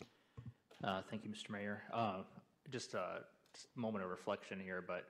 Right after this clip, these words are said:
one thing that's different, each time we switch and have a city commission election, we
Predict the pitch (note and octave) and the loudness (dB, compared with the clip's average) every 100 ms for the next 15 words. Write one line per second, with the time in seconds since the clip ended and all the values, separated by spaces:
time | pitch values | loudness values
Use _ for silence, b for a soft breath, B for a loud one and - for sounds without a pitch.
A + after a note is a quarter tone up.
0 | A2 A2 G#2+ G#2+ G2 F2+ - - G2+ F#2 | -6 -2 0 0 -2 -2 -2 -2 0 -2
1 | F2 - G#2 - A2+ G2 F2+ F2 F2 - | -4 -8 -8 -6 -4 -2 -2 -4 -6 -10
2 | - G#2 - - G#2+ F#2+ F#2+ F2 - - | 0 0 0 -8 -6 -4 -2 -4 -6 -4
3 | G2+ - G#2 - F#2+ F2+ F2+ - F#2 F2+ | -4 -2 -6 -4 -4 -2 -2 -4 -8 -6